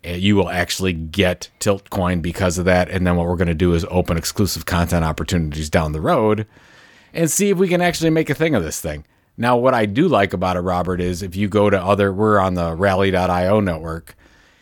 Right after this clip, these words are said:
And what I do like about that, there are a lot of con-,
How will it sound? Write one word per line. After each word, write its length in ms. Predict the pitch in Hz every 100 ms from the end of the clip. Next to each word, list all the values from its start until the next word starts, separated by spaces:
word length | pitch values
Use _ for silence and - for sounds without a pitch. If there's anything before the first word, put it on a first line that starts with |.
| _ -
And 180 | 92 92
what 140 | 95
I 80 | 92
do 160 | 98 120
like 240 | 92 87
about 320 | 82 82 78
that, 180 | 82 78
there 180 | 95 92
are 220 | 92 90
a 80 | 87
lot 360 | 85 85 90 -
of 460 | 87 85 82 82 _ _ _ _ _ _ _ _ -
con-, 540 | 110 104 - 110